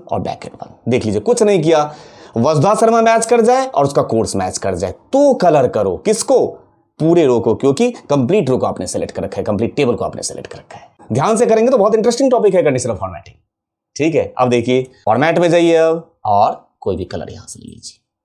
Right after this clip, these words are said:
ओके कीजिए और ओके बटन पे प्रेस कीजिए, तो आ गया आपके सामने, देख लीजिए। अब यहां से नाम चेंज कीजिए, जैसे आशु शर्मा,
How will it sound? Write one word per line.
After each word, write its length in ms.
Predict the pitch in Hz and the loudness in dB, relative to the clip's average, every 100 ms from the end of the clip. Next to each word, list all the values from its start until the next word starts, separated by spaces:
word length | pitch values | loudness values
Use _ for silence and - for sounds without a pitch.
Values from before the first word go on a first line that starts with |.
| _ _ - | _ _ -6
ओके 280 | 120 117 151 | -2 0 0
कीजिए 580 | 147 147 135 147 147 147 _ - | 2 2 4 2 0 -6 _ -4
और 400 | 107 98 92 - - | 0 0 -2 -6 -8
ओके 180 | 107 117 | -4 -2
बटन 200 | 113 117 | -2 -4
पे 60 | |
प्रेस 180 | 110 117 | -6 -8
कीजिए, 240 | 123 117 | -6 -6
तो 300 | 120 160 - _ _ _ _ _ _ _ _ _ | -6 -10 -14 _ _ _ _ _ _ _ _ _
आ 80 | 98 | -4
गया 140 | 104 | -2
आपके 160 | 107 135 | 0 0
सामने, 300 | 143 143 180 233 - | 0 0 0 -2 -6
देख 200 | 104 107 | -4 -2
लीजिए। 300 | 135 170 185 - - - | 0 0 -2 -8 -8 0
अब 280 | 226 117 - _ - | 0 0 -6 _ -4
यहां 340 | 101 117 170 226 | -2 0 0 2
से 180 | - - | 2 0
नाम 340 | 117 147 208 | 0 0 0
चेंज 280 | 196 202 202 | 2 2 2
कीजिए, 420 | 202 196 226 269 - _ _ _ _ _ _ _ - | 2 2 2 0 -6 _ _ _ _ _ _ _ -10
जैसे 340 | 92 107 98 107 | -2 0 0 0
आशु 380 | 107 131 202 220 | 2 2 2 0
शर्मा, 340 | - 226 | 2 2